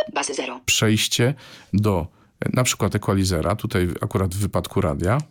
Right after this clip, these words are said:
Speaker 1: Tony wysokie. Głośność.
Speaker 2: No tutaj mamy tak właśnie, jeśli chodzi o, o radio. Mamy typowy equalizer, e, ale gdybyśmy przeszli z kolei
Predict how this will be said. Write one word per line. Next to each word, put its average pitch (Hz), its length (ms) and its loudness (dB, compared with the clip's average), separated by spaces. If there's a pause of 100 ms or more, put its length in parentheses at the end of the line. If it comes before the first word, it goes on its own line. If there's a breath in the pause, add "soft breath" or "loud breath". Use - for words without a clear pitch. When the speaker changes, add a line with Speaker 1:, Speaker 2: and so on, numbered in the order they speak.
Speaker 1:
Tony 294 160 -10
wysokie. 453 340 -6 (1300)
Głośność. - 540 -4 (920 loud breath)
Speaker 2:
No 247 120 2
tutaj 330 260 0
mamy 185 220 4
tak - 320 -10
właśnie, - 340 -4 (460)
jeśli 104 380 2
chodzi 110 360 0
o, 87 380 -2 (180)
o 95 400 2
radio. 90 420 0 (140)
Mamy 101 300 2 (280)
typowy 101 380 0
equalizer, 90 640 0 (1000 loud breath)
e, 90 320 2 (100)
ale 180 320 2
gdybyśmy 101 840 0
przeszli - 840 -2 (280)
z - 160 -4
kolei 80 680 -2